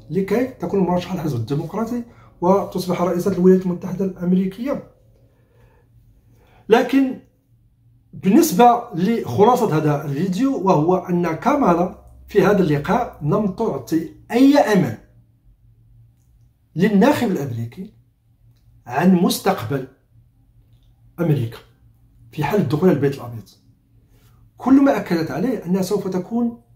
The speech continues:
نسخة لسياسة جو بايدن، يعني، ما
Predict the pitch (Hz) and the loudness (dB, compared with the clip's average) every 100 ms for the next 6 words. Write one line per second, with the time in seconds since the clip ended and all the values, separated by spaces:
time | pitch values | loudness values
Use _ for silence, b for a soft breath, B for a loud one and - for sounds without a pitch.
0 | _ 151 185 262 - 113 339 - _ _ | _ -2 0 0 -4 -6 -6 -8 _ _
1 | _ _ _ _ _ _ _ 160 254 302 | _ _ _ _ _ _ _ 2 6 6
2 | 302 - _ _ - 202 254 226 113 110 | 2 -10 _ _ -10 -6 -4 -4 -6 -4
3 | 151 113 104 107 - _ - 107 123 131 | -4 -4 -8 -14 -20 _ -16 -10 -8 -6
4 | 135 214 269 285 240 | -2 2 2 2 -2